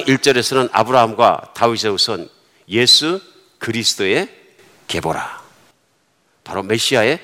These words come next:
메시아 예수님의 계보라. 예수라는 이름은 많습니다.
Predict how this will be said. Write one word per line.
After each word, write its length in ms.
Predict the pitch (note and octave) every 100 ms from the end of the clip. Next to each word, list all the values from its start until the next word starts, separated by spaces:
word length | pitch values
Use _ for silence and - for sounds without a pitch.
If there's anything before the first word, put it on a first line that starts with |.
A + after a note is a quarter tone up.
| -
메시아 480 | - A#2 - D3+ F3 - - -
예수님의 720 | G#2 - G2+ F2+ C3+ - _
계보라. 320 | - D#2 - _ _ _ A2+
예수라는 480 | D3 - G#3 A3
이름은 420 | D#3 D3+ F#3+ G3+ A#2
많습니다. 500 | C3 - F3+ F#2